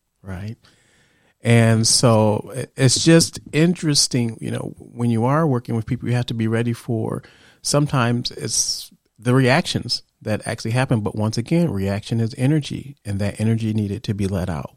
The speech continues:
right? So I didn't take it personally. I'm just like, I'm curious, "Oh, where's this coming from?"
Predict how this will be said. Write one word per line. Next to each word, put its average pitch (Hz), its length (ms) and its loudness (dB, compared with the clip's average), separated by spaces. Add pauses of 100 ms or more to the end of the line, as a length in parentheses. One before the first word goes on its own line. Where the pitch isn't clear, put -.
(160)
right? - 180 -12
So 135 140 -4
I 160 60 0
didn't 143 140 -4
take 117 140 -6
it 101 80 -8
personally. 120 480 -8
I'm 120 80 -8
just - 200 -12
like, - 160 -14 (300)
I'm 131 120 0
curious, 180 540 0
"Oh, 190 100 -8
where's 156 260 -8
this 190 140 -12
coming 101 320 -10
from?" - 160 -20